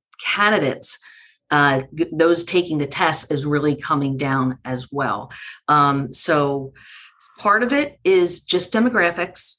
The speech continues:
There's less people in college right now. Um, it's just a, a, that younger set. Uh, there's less people, uh, but there's also just, you know, um, you know, accounting, accounting gets a bad rap sometimes in finance, and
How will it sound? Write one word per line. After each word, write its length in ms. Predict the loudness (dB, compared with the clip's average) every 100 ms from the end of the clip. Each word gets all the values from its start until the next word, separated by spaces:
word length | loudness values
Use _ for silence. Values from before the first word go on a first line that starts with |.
| -2
There's 340 | 0 0 -4
less 240 | -2 -2 0
people 260 | 0 2
in 60 | 0
college 520 | 2 2 2 0 0
right 200 | 0 0
now. 400 | 0 2 2 0
Um, 580 | -2 0 0 -2 -4 -8 -8
it's 220 | -4 -4
just 160 | -2
a, 240 | 0 0 0
a, 200 | -4 -6 _ -4
that 300 | -2 -2 0
younger 400 | 0 2 0 0
set. 500 | 0 0 2 0 -2 -4
Uh, 180 | -2 -2
there's 220 | -4 -8
less 220 | -4 -4
people, 500 | 2 0 4 0 0 -8 -18 -18 -10 0
uh, 460 | 4 4 4 2 0 0
but 320 | 0 0 -4
there's 340 | -2 0 0 0
also 720 | -4 -4 -2 2 4 4 0
just, 380 | -6 -2 -2 -4 -6
you 100 | -4
know, 200 | -2 -6 -14 -18 -2
um, 340 | 0 2 -2 -6 -12 -6
you 60 | -6
know, 60 |
accounting, 420 | -4 -4 -4 -6 -10
accounting 300 | -6 -2 0
gets 180 | 0 0
a 20 |
bad 240 | 0 0 0
rap 240 | -2 0
sometimes 640 | 2 2 0 -2 -2 -4
in 160 | -2 -2
finance, 640 | 0 0 0 -2 -4 -4
and 340 | 0 2 2